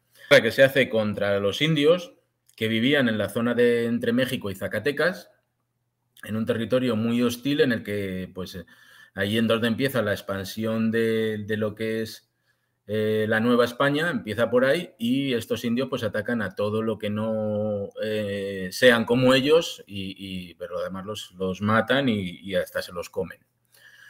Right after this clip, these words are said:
Entonces, el, sobre todo por los caminos, se encuentran unas minas en Zacatecas, eso está a unos cuatrocientos, quinientos kilómetros al norte de Ciudad de México,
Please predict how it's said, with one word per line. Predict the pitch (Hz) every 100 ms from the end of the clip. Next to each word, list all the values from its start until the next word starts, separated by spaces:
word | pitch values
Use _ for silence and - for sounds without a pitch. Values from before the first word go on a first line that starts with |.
| - - - -
Entonces, | 101 107 101 120 107 101 92 -
el, | 98 101 101 98 95 92 90
sobre | 104 101
todo | 131 135
por | 131
los | 127
caminos, | - 107 123 110 -
se | -
encuentran | 92 107 104
unas | 117 110 104
minas | 117 107
en | 113 104
Zacatecas, | 113 107 107 127 151 170 -
eso | 92 - 107
está | 104 113
a |
unos | 107 101 - -
cuatrocientos, | - 101 95 135 135 127
quinientos | 120 113 120 120
kilómetros | 120 120 117 113
al | 110
norte | 123 123 - 101
de | 95 95 95 90 _ _ _ _ -
Ciudad | 101 110
de | 120
México, | 135 139 139 165 220 -